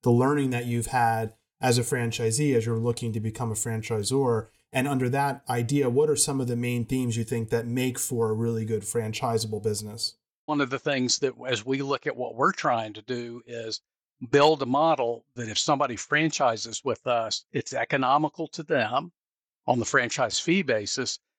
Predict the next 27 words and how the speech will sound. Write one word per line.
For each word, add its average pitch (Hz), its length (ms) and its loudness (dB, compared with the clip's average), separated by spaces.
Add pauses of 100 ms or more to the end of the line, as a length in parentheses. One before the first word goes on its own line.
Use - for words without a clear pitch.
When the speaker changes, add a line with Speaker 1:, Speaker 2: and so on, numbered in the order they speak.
(140)
Speaker 2:
but 113 140 2
what 131 160 2
they're 120 160 -2
paying 165 400 2
for, 123 300 -2
we're 113 180 -6
delivering 120 720 -2
the 101 60 -4
services 127 920 -2 (460)
that 120 120 0
exceed 120 360 0
their 110 140 2
expectations - 1080 -6 (500)
so 131 200 4
that 120 140 -2
we 139 120 0
can 127 180 -6
help 139 360 -2
them 117 360 -2 (240)
create 131 360 2
a 117 60 -2
business 120 420 -2
they 165 160 0
can 156 180 2
be 113 100 -4
successful - 640 -2
with 113 260 -2